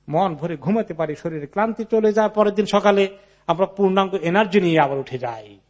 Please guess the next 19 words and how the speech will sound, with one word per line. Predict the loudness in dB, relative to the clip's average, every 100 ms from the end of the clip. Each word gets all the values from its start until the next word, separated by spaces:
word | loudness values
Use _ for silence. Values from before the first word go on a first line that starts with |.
| _ _ _ _ _ _ _ _ _ _ _ _ _ _ _ _
এখন | -2 0
কেউ | 2 2
কেউ | 2
বলবেন | 2 2 2 0 -4
যে | 0 0 0
আমাদের | -2 2 2
তো | 2 4
রাত | 4 4
দিন | 2 2
আছে, | -2 -4 -4
ওই | -2 0
যে | 0
স্ক্যান্ডিনেভিয়ান | -4 -4 -4 -2 -2 0 -2
কান্ট্রি | 0 -2 0 0
তো |
রাত | 2 2
দিন | 2 0
নাই, | 2 0
আবার | -2